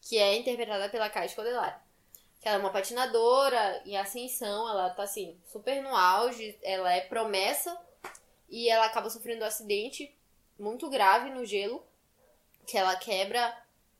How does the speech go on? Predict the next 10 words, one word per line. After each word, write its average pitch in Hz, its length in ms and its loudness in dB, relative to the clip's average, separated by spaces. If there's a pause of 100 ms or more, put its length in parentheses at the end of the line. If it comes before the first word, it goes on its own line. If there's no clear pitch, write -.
(140)
a 202 140 0
cabeça 226 580 0
e 240 220 -6
isso 254 180 -10
gera 240 260 -2
um 254 80 -10
trauma 226 320 -2
muito 233 220 -10
grande 262 340 -6
nela. 214 400 -4